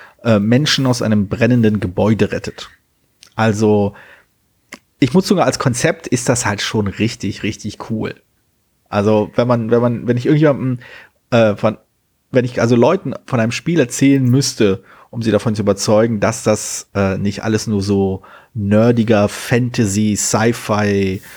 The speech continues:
obskurer, abgefahrener, geeky Kram ist, da neig-, da, da eignet sich sowas wie Flashpoint durchaus. Da kann man nämlich sagen, hier,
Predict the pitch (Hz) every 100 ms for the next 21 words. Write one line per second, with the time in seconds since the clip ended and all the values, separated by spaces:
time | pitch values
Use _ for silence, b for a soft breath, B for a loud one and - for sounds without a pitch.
0 | B B - - - - 131 117 107 104
1 | 98 - - 120 117 110 107 98 135 135
2 | 120 - 113 127 123 117 123 - B B
3 | B B _ _ _ _ - 117 120 113
4 | 147 165 _ _ 120 127 131 123 - 139
5 | 156 143 139 127 127 - 113 - - 113
6 | - 113 104 107 98 - 101 139 - -
7 | - - 120 110 - 110 104 117 190 226
8 | 233